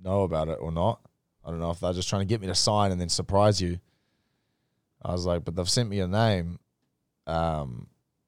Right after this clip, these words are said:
and they're telling me that there's no one to fight and that I'll have to, we'll have to,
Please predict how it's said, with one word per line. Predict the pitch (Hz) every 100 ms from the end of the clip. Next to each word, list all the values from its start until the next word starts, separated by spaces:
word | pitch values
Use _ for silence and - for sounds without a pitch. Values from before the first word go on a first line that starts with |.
| _ -
and | 85
they're | 82
telling | 90 90 87
me | 87
that | 85 80 -
there's | 87 85
no | 87
one | 85
to | 80
fight | - 107 80 - _ _ _ _ _ _ -
and | 85
that |
I'll | 82
have | 87 80
to, | -
we'll | 90 85
have | 82
to, | 87 82